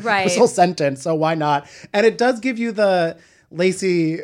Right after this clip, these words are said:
Speaker 2: from Scam Goddess said on our podcast, one of her favorite things was that Anna Delvey said, "I'm not a good person." So it kinda just,
Speaker 1: Oh,
Speaker 2: Jen is
Speaker 1: yeah.
Speaker 2: really going
Speaker 1: Jen
Speaker 2: in. She's
Speaker 1: is
Speaker 2: like,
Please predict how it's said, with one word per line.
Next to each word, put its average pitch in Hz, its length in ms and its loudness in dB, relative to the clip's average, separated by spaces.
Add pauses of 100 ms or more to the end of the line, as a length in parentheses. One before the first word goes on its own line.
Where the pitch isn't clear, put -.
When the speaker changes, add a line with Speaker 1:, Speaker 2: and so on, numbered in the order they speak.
Speaker 2:
from 151 160 -10
Scam 151 280 -4
Goddess 139 220 -4
said 143 140 -6
on 139 100 -4
our 139 80 -6
podcast, 135 440 -10
one 151 120 -4
of 160 60 -6
her 160 80 -6
favorite 143 320 -6
things 135 240 -8
was 131 80 -10
that 139 180 -8
Anna 135 180 -6
Delvey 127 300 -6
said, 127 140 -12
"I'm 190 180 -10
not 339 160 -10
a 320 60 -8
good 156 180 -10
person." 123 440 -14
So 220 100 -2
it 247 80 -2
kinda 320 180 -2
just, 320 240 -6 (140)
Speaker 1:
Oh, 208 280 0
Speaker 2:
Jen 196 220 2
is 240 120 2
Speaker 1:
yeah. 175 80 -2
Speaker 2:
really 190 400 2
going 180 260 -2
Speaker 1:
Jen 185 80 -2
Speaker 2:
in. 190 80 -10
She's 185 100 -6
Speaker 1:
is - 0 -
Speaker 2:
like, 180 140 -4